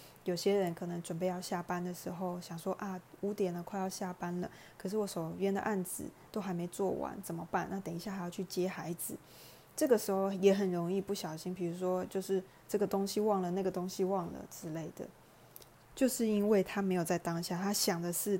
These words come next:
等一下要去做什么事情。所以简而-，简而言之，就是所谓我们的活在当下，就是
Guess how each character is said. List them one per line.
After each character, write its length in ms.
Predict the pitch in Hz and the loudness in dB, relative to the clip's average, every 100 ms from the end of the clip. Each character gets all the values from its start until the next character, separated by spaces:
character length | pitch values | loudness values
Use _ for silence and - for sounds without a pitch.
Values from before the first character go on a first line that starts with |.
| - | 4
等 300 | 202 175 175 | 4 4 2
一 20 | |
下 500 | 185 - - 233 - - | 0 2 6 6 6 0
要 120 | 185 | 0
去 160 | - 175 | 0 -6
做 220 | - 170 | -4 -6
什 160 | - | -6
么 120 | 185 185 | -8 -8
事 200 | - 190 | -6 -6
情。 260 | - - 277 - - - - - - - - - - | -6 -10 -10 -18 -20 -20 -20 -20 -20 -20 -20 -20 -20
所 160 | - 330 | 0 6
以 60 | 349 | 6
简 200 | 214 175 | 6 2
而-， 200 | 180 214 | 0 -4
简 200 | - 190 | -2 2
而 120 | 175 202 | 4 4
言 180 | 208 | 2
之， 140 | 208 214 | 0 -2
就 140 | 220 | -2
是 200 | 214 196 - - | 0 -2 -4 -12
所 160 | - 180 | -4 2
谓 60 | 277 | 4
我 120 | 233 | 4
们 140 | 160 | 2
的 100 | 175 | -2
活 140 | 170 175 | 0 0
在 160 | 202 | 2
当 180 | 196 190 | 0 -2
下， 140 | 196 | -2
就 120 | 190 196 | -2 -2
是 220 | - | -2